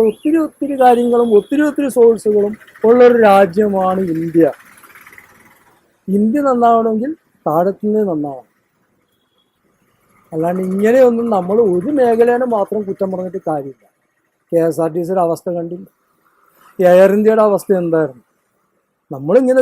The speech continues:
ചലിച്ചു വരുമ്പോഴത്തേക്ക് ഓരോരോ മേഖലകളിലും വന്നേക്കണ ഭവിഷ്യത്തുകളും കാര്യങ്ങളും എന്താണെന്ന് അതിന് വ്യക്തമായിട്ട് പഠിക്കണം.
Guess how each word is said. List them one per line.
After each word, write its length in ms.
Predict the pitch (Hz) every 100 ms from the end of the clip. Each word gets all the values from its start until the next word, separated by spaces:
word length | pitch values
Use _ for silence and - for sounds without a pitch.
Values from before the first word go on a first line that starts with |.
| 247
ചലിച്ചു 260 | 202 180 226
വരുമ്പോഴത്തേക്ക് 480 | 202 190 180 190 180 151
ഓരോരോ 460 | 156 165 180 185 196 185
മേഖലകളിലും 640 | 165 160 165 160 170 202 190
വന്നേക്കണ 500 | 160 165 160 170 170 180
ഭവിഷ്യത്തുകളും 680 | 165 156 - 190 196 196 220
കാര്യങ്ങളും 360 | 202 202 208 208
എന്താണെന്ന് 420 | 190 180 165 160 196 _ _ - 175
അതിന് 180 | 190 240
വ്യക്തമായിട്ട് 640 | 214 233 226 214 196 180 226
പഠിക്കണം. 420 | 160 143 143 135